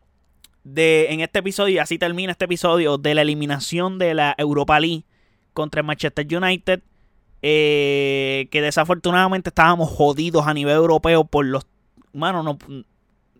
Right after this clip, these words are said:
maldita sea el cabrón que nos pone en esos, en esos fucking, este, sorteos, mano, porque salimos en los peores grupos.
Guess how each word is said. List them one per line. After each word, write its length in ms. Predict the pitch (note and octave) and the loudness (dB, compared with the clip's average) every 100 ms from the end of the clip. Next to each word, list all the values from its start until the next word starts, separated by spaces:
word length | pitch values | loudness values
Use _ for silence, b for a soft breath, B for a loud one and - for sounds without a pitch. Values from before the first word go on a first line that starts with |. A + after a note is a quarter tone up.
| _ _ _ _ - | _ _ _ _ -12
maldita 440 | D#3 D#3+ E3 G#3+ | -8 -4 0 0
sea 240 | G3+ A3+ G#3+ | 2 2 2
el 140 | F#3+ | 2
cabrón 340 | F#3+ E3 F#3 | 2 2 2
que 100 | G#3+ | 0
nos 120 | F#3 D#3 | -4 -2
pone 480 | D3 E3+ F#3 F3 | -4 -4 -4 -4
en 80 | D#3 | -4
esos, 340 | D#3 D3+ F3+ D#3 b b b b b | -4 -2 -2 -4 b b b b b
en 140 | D#3 D#3 | -8 -6
esos 260 | D#3 F#3 | -4 -4
fucking, 500 | - F3+ E3 F#3+ F#3 | 2 2 2 -4 -2
este, 380 | F3 - F3+ D#3+ | -4 0 2 2
sorteos, 500 | E3+ D3 - D#3+ C#3 | 0 -4 -2 -2 0
mano, 280 | D3 E3+ C3+ | -2 -2 -2
porque 260 | B2+ - | -6 -10
salimos 440 | B2+ C#3 C3+ E3 G#3+ | -4 -2 0 2 2
en 60 | |
los 100 | G3+ | 0
peores 300 | - C#3+ D#3+ | -2 -2 0
grupos. 380 | F3+ F3 G3 C3 | 2 2 2 -2